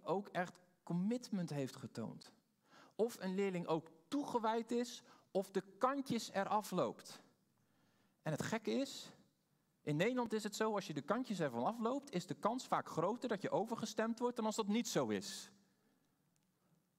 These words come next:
Dat is echt waar. Want dan wordt vaak gezegd, hij kan het wel, maar hij heeft het alleen nog niet laten zien. Maar volgend jaar gaat hij het wel doen. Is dit herkenbaar?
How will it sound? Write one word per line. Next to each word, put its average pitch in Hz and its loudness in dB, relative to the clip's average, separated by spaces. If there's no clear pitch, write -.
Dat 196 0
is 240 -2
echt 240 0
waar. 214 -2
Want - 0
dan 202 2
wordt 196 2
vaak 185 4
gezegd, 165 0
hij 123 0
kan 156 -2
het 147 0
wel, 113 2
maar 127 2
hij 120 0
heeft 117 -2
het 101 -2
alleen 110 2
nog 120 0
niet 139 2
laten 139 0
zien. 165 2
Maar 98 0
volgend 117 0
jaar 147 4
gaat 196 2
hij 202 -2
het 190 -12
wel 190 2
doen. 117 0
Is 101 -6
dit 165 -2
herkenbaar? 196 0